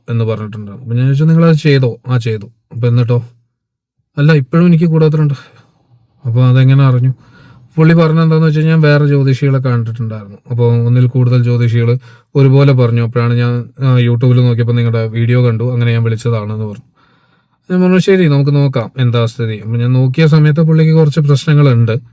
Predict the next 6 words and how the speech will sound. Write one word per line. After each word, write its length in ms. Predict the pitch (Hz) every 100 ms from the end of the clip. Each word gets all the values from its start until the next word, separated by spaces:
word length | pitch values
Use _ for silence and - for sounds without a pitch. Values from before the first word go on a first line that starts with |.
| _ _ _ _ _ _
അത് 80 | 165
ഞാൻ 120 | 170
പറഞ്ഞു, 180 | 180 190
"ഇതുവരെ 640 | 180 170 190 214 220 240
ഉള്ളത് 320 | 196 202 220
മാറ്റാം, 360 | 208 143 113 104